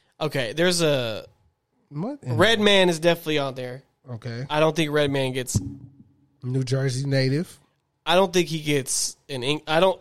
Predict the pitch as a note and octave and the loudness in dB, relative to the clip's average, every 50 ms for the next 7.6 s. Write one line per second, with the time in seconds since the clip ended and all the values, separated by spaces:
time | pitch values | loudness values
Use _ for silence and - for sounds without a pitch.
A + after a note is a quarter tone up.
0 | _ _ - D3+ F3+ G#3 G3+ E3+ F3 E3+ D#3 C3+ - D3+ D3+ D3 C3+ C3+ B2 A#2 | _ _ 4 6 6 6 4 6 4 4 4 4 2 2 2 0 0 -2 -4 -4
1 | A2+ G#2+ G#2+ A#2 A2+ G#2+ - G#2 G2 G2+ B2+ C#3 C3 A2 F#2+ E2+ D2+ F2+ G#2+ A2 | -4 -4 -4 -4 -6 -6 -6 -6 -2 0 2 2 2 0 -2 -4 -6 -6 -6 -6
2 | - - - F2+ E2 E2+ - - - _ _ _ _ _ _ _ _ _ _ _ | -8 -10 -10 -10 -12 -12 -14 -14 -18 _ _ _ _ _ _ _ _ _ _ _
3 | _ _ C#3 C3+ C3 B2+ A#2+ A#2+ A2+ A2 G#2+ G#2+ G#2+ G#2 G#2 G#2 A2+ A#2 _ _ | _ _ -6 -4 -4 -2 -4 -6 -6 -8 -8 -8 -10 -10 -12 -14 -16 -18 _ _
4 | _ _ _ _ _ - E3 E3+ E3 - - D#3+ D#3+ D3+ - - F3 E3 D#3+ D#3 | _ _ _ _ _ 2 2 2 4 4 2 2 2 2 0 2 2 2 2 0
5 | D3 D3 C#3+ D3 C#3+ C3+ C#3+ C3 C3 C3+ C3 B2 B2 B2+ A#2+ - A#2+ A2+ A#2 A#2+ | -2 -4 -6 -8 -8 -8 -10 -12 -10 -10 -8 -8 -8 -10 -12 -12 -14 -10 -10 -8
6 | A#2 A2+ A2+ A#2 A2+ A2+ A2+ A2+ A2+ A2+ A2+ A#2+ - _ _ _ _ _ _ _ | -8 -8 -10 -10 -8 -6 -6 -4 -4 -6 -8 -10 -14 _ _ _ _ _ _ _
7 | _ _ _ _ _ C3 B2 A2 A#2 A#2+ A#2 A#2+ | _ _ _ _ _ -12 -8 -6 -6 -4 -4 -4